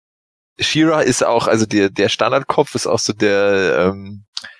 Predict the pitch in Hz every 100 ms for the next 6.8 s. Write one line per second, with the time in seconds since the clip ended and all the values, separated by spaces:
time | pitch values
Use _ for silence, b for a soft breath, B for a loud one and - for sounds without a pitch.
0 | B B B _ - 104 110 113 104 90
1 | - 104 139 - 151 147 147 139 135 127
2 | 143 160 151 104 90 95 123 139 131 135
3 | 95 143 - 151 143 139 139 135 - 139
4 | 165 - - - 107 107 110 107 107 110
5 | 95 85 104 104 107 107 _ - - B
6 | B B _ _ 120 110 104